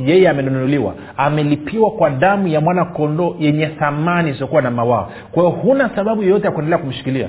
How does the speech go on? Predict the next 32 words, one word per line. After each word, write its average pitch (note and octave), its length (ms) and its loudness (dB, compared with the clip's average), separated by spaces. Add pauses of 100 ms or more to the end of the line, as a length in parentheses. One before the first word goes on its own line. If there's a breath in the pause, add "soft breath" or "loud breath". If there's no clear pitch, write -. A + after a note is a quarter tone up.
Katika E3 380 -2
jina A3+ 580 -4
la E3+ 100 -2
Yesu F3+ 240 -4
Kristo F3 280 -4
unaondoka. C3+ 540 -2 (340 loud breath)
Naamuru F#3 560 4
uzima F#3+ 320 2
kuanzia F3 260 2
kwenye E3 180 -2
utosi D#3 300 -4
mpaka D#3+ 160 2
kwenye C#3 180 -4
unyayo. B2+ 300 -4 (280 loud breath)
Naamuru F3 640 2
uhuru F#3+ 760 2
wa D#3 80 6
huyu E3+ 200 4
ndugu. C3+ 460 -2 (200 loud breath)
Ninaamuru F#3 680 2
katika F#3 320 2
jina A3 480 -2
la F#3 100 2
Yesu G3 260 -2
Kristo F#3 240 -4
kwamba F3 220 -2
madeni D#3 440 2
yake F3 240 0
sasa C#3+ 260 0
hivi, D3+ 260 4
supernatural G3+ 1080 0
debt F#3 240 0